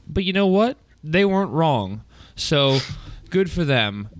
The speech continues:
The blacks were right in this instance, and I'm gonna agree with them. We should be segregated.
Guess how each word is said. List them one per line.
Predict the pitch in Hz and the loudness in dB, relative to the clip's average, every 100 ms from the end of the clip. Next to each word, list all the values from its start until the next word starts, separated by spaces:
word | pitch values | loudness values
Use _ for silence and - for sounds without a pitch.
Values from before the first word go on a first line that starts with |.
| - | -12
The | 143 | -4
blacks | 160 180 185 - | 0 2 2 0
were | 156 | 0
right | 147 143 | 2 0
in | 127 131 | 0 -2
this | 131 - 131 | -2 -2 -2
instance, | 127 - 139 131 - | -2 -2 -4 -4 -2
and | 151 | 0
I'm | 160 | 2
gonna | 180 180 | 2 2
agree | 170 - 175 | 2 0 0
with | 165 165 | 2 0
them. | 110 98 113 117 | -4 -10 -10 -4
We | 160 | -2
should | 139 196 165 | 0 0 0
be | 123 | -4
segregated. | 113 104 104 101 98 87 101 | -2 -4 -4 -2 -2 0 -2